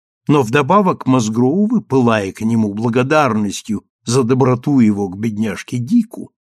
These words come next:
и высоко ставя его характер, которого достоинства подтверждались тем, что Дик целых шесть месяцев служил под его началом и весьма похвально,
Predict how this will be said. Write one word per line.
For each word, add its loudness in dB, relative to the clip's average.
и 6
высоко 2
ставя -2
его -2
характер, -8
которого 0
достоинства -4
подтверждались -10
тем, -8
что -2
Дик -4
целых -4
шесть -4
месяцев 0
служил -2
под -8
его -4
началом -4
и -6
весьма -4
похвально, -4